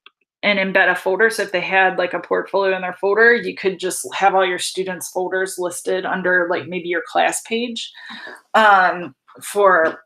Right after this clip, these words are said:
like, a publishing method. I've seen teachers do that. Um,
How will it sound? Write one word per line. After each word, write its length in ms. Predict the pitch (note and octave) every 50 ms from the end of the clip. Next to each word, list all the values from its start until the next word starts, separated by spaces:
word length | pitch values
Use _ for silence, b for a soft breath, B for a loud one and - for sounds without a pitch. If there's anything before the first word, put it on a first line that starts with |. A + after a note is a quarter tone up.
| _ _ -
like, 260 | G3 G3+ F#3+ F#3 F#3+
a 340 | F#3 D#3+ D3 C#3 C#3 C#3+ D#3 _ _
publishing 540 | - - G#3 F#3+ F#3+ F#3+ F#3+ - F#3+ F#3 F#3
method. 400 | F#3 F3+ F3+ - G3 G3 G3 F#3+
I've 160 | G3 F3 E3+
seen 500 | - - - F#3+ F#3 F#3 F#3 F3+ F3+ F3 _ _ _ _ _
teachers 380 | - - F#3 F#3 - F3+ F3+ -
do 160 | - E3+ E3+
that. 300 | E3+ D#3 D#3+ F3+ G#3+ G#3 - _ _ -
Um, 520 | G3 F#3+ F3+ F3 D#3 C3+ C3 D3 E3 F3+